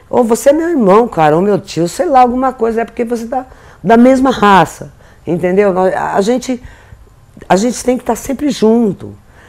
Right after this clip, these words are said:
E acredito eu que pra sobreviver nesse, no mundo, tem, tem que ter uma aldeia, tem que ter uma comunidade. Aqui, a Casa Saber tem uma comunidade, é, lá na Casazinha é outra comunidade, e assim vai sendo.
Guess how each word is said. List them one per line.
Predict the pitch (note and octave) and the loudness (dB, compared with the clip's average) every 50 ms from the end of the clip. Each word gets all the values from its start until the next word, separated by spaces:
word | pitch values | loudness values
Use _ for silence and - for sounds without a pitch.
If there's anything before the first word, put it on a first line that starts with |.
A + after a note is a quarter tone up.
| - _ - | -20 _ -8
E | - A3 A#3+ A3+ A3+ A#3 | -6 -4 -2 0 2 2
acredito | A3+ A3+ A3+ A#3 G3 E3+ D3 F3+ G#3+ G3 - F3 D#3+ D#3+ | 2 2 2 0 0 0 0 -2 -4 -4 -2 0 2 4
eu | F3 G3+ G#3+ G3 D#3+ | 6 6 6 4 2
que | - - - | -2 -4 -6
pra | G3+ A3 A3 | -4 -4 -4
sobreviver | - - A3 G3+ F#3+ F3+ F3 E3 D#3 D#3 D#3 | -4 -4 -4 -4 -2 -4 -4 -6 -6 -6 -6
nesse, | D#3 D#3+ E3+ E3+ D#3+ - - - - | -6 -6 -6 -8 -8 -10 -12 -10 -8
no | D#3 D3+ C#3+ | -6 -6 -4
mundo, | C#3 C#3+ D#3+ G3+ A#3 C4 B3 F#3 D3 C3+ - - - - _ _ - | -2 0 0 0 0 0 -2 -4 -6 -8 -12 -16 -20 -20 _ _ -8
tem, | - D4+ F4+ E4+ D#4+ | -6 -4 -4 -6 -6
tem | - - C#4+ D4 | -6 -6 -6 -6
que | - | -4
ter | - D4 | -2 -2
uma | D4+ D#4 D4+ | 0 2 2
aldeia, | C4+ A#3 E3+ C3 A2+ C3+ C#3 E3+ F3 D#3 C#3 | 2 2 0 0 -2 0 2 2 2 2 0
tem | - - F#3 | -2 -4 -4
que | F3 - | -2 -2
ter | G#3+ | -2
uma | G#3+ G3+ F3+ | -2 -2 -4
comunidade. | - F#3+ F#3 F3+ F3+ F3+ E3 C3 A#2+ B2+ B2+ C#3+ E3 F#3 F3 D3+ B2 A#2 - - - - - - _ | -8 -10 -10 -8 -8 -8 -8 -8 -6 -4 -2 0 0 2 0 0 -2 -4 -10 -18 -20 -20 -20 -16 _
Aqui, | - - F3 - - G3+ G3+ G3 F3 | -4 -4 -4 -4 -2 -2 0 2 2
a | D#3 | 0
Casa | - - F3+ F#3 F3 | 2 0 0 0 0
Saber | - - E3 D3+ C#3+ D3+ D#3+ F3 F3 E3 | -2 -4 -4 -2 -2 -2 -2 -2 -2 -2
tem | C#3+ D#3+ D#3 | -4 -4 -4
uma | D#3+ D3 | -6 -6
comunidade, | - - D3 D3 C#3+ C#3 C3+ B2+ C3+ E3 E3+ F3 F3 E3+ D#3+ C#3 D3+ D3 - - - - - - _ _ - | -6 -8 -8 -6 -6 -6 -6 -4 -2 -2 0 0 0 -2 -2 -4 -6 -10 -10 -12 -20 -20 -20 -20 _ _ -2
é, | C3+ E3+ F3+ E3 E3 D#3 D#3+ D#3+ D3+ D3+ - - - - - - | 2 4 4 4 4 4 2 2 0 -2 -4 -6 -12 -20 -18 -4
lá | - E3+ F#3+ G#3 | 0 2 4 4
na | G3 F3+ | 4 2
Casazinha | D#3+ - F3 E3+ E3+ E3 E3 F3+ F3+ E3 D#3+ | 2 2 2 2 2 2 2 0 0 2 4
é | D#3 | 4
outra | F3 G3 G3 F3+ F3 | 6 6 4 4 0
comunidade, | E3 F3 E3 D#3+ E3 E3 F3+ G3 A#3 | -4 -6 -6 -6 -4 -2 -2 -2 0
e | E4 | -2
assim | D4+ - - G#4+ B4+ | -2 -2 -2 -2 0
vai | A4 F#4+ | 0 -2
sendo. | - - A#3 G#3 E3+ D3 B2+ B2 A#2+ | 0 2 2 2 2 2 -2 -6 -10